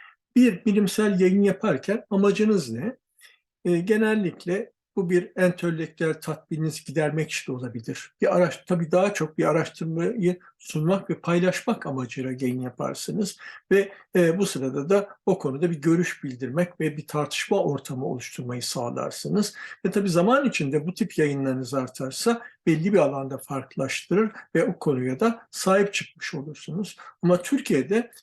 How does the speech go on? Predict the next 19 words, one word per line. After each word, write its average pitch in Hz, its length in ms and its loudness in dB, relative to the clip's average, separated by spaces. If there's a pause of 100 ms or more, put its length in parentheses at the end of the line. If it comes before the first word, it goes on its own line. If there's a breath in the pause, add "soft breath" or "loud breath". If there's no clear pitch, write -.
(120)
bilimsel 185 520 0
yayın 196 280 0
yapmanın 143 500 -6
en 202 160 2
önemli 131 420 -2
itici - 440 -6
faktörü 147 640 -2 (340 loud breath)
bir 202 360 0
akademik 165 400 2
yükseltmede 131 840 -4 (220 loud breath)
bu 170 60 0
yayınlara 135 480 0
ihtiyaç 165 520 -2
olmasıdır. 120 720 -8 (540 loud breath)
Tabii 254 420 2 (120)
bir 254 100 6
süre 180 240 4
sonra 233 400 4
bu 226 220 4